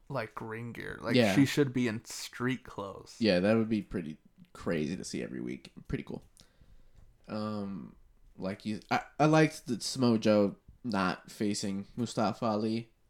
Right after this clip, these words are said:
Speaker 2: and just beating him
Speaker 1: Yeah,
Speaker 2: up. That was
Speaker 1: that
Speaker 2: good.
Speaker 1: felt, especially on the road to WrestleMania.
Speaker 2: Especially on the
Speaker 1: Showing
Speaker 2: road to
Speaker 1: that aggression.
Speaker 2: WrestleMania, yeah.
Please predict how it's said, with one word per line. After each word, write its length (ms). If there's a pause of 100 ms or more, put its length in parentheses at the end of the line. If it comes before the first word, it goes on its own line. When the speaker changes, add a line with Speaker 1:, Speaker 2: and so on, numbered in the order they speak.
Speaker 2:
and 80
just 280
beating 300
him 60
Speaker 1:
Yeah, 80 (160)
Speaker 2:
up. 180
That 60
was 200 (100)
Speaker 1:
that 160
Speaker 2:
good. 100
Speaker 1:
felt, 260
especially 520
on 100
the 80
road 300
to 100
WrestleMania. 560
Speaker 2:
Especially 420
on 60
the 60
Speaker 1:
Showing 100
Speaker 2:
road 100
to 100
Speaker 1:
that 120
aggression. 380
Speaker 2:
WrestleMania, 160
yeah. 400